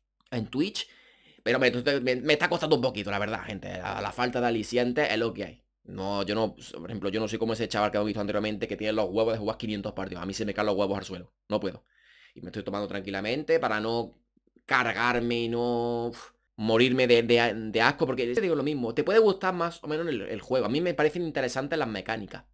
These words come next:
con potencial. Pero si no tienes nada a lo que jugar, pues la muestra es esta. Que yo llevo treinta partidos. O sea, me quedan diez para conseguir a Raúl.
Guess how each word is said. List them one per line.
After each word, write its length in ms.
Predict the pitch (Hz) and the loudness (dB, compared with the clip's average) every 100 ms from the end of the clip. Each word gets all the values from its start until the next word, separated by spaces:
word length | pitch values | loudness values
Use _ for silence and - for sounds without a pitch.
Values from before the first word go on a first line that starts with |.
| _ | _
con 160 | - 101 | -6 -4
potencial. 540 | 98 95 98 117 - - _ - - | -4 -6 -4 -6 -6 -14 _ -14 -2
Pero 140 | 123 | 0
si 140 | 120 | 2
no 160 | 139 151 | 2 2
tienes 400 | 165 160 107 - | 4 2 0 -4
nada 640 | 120 120 131 135 135 - - _ _ - | -4 -2 0 2 2 -2 -10 _ _ 0
a 100 | 123 | 4
lo 120 | 131 | 4
que 120 | 123 | 4
jugar, 500 | 117 120 117 147 - - _ _ _ _ _ | 0 2 4 2 0 -10 _ _ _ _ _
pues 160 | 110 104 | -2 0
la 80 | |
muestra 240 | 98 120 110 | 0 0 -2
es 100 | 95 | -8
esta. 320 | 92 - _ _ _ _ _ _ - | -10 -12 _ _ _ _ _ _ -10
Que 80 | |
yo 100 | 98 | -2
llevo 180 | 110 113 | 0 2
treinta 240 | 117 117 - | 0 -2 0
partidos. 380 | 101 104 95 | -2 -2 -4
O 560 | - _ _ _ _ - | -6 _ _ _ _ -12
sea, 120 | 98 | -4
me 80 | 101 | 2
quedan 260 | 117 113 101 | 2 2 0
diez 240 | 117 127 | -2 -2
para 160 | 110 104 | -4 -6
conseguir 360 | 101 107 113 | -6 -4 -4
a 20 | |
Raúl. 360 | 117 107 127 170 | -2 -2 -2 -4